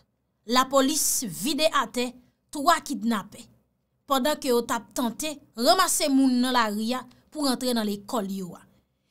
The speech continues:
E bagay la telman fèt fasil, kidnape yo telman alèz. Jounen jodi a sa, de machin ou yo flannen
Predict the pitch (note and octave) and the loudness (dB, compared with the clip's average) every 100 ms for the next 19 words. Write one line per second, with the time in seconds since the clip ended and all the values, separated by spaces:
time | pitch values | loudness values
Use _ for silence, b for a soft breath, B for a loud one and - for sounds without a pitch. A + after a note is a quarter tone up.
0 | _ _ G4 A4+ A#4+ C5+ C5 A4+ - B4+ | _ _ 6 6 8 8 6 4 -4 4
1 | A#4+ A#4 G4+ F4+ F4 E4+ F4 D4+ - C#4+ | 8 8 8 4 4 4 4 2 2 0
2 | C4+ - - A4+ G#4+ - G#4+ A4+ A#4+ A#4 | 0 0 0 2 0 2 2 4 4 8
3 | A#4 G#4 - G4 F4 E4 - C#4+ C4+ G4 | 8 8 4 4 6 2 4 4 6 6
4 | G4 D4+ B3+ C4 B B D#4+ G#4 G4+ G4+ | 4 2 -2 -4 B B -4 0 2 2
5 | A#3+ C4+ C4+ - F#4+ A#3 F#3 C4+ C#4+ C#4+ | 2 0 0 0 -2 -4 -2 -2 0 -2
6 | - C4 D#4 A#4 C#4 C4+ B3+ A#3 A3 | -2 -4 -6 -6 -6 -6 -6 -6 -6